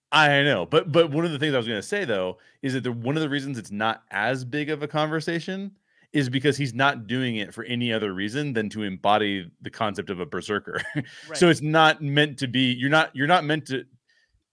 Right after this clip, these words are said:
Speaker 1: there is nobody that is meant to look at, at Alexander Skarsgård on screen anytime he's, uh, shirtless and think,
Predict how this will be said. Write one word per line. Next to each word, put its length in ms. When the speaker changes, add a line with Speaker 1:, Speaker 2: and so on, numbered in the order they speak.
Speaker 1:
there 260
is 200
nobody 840
that 140
is 140
meant 420
to 100
look 340
at, 140
at 240
Alexander 440
Skarsgård 640
on 240
screen 500
anytime 680
he's, 640
uh, 360
shirtless 640
and 180
think, 380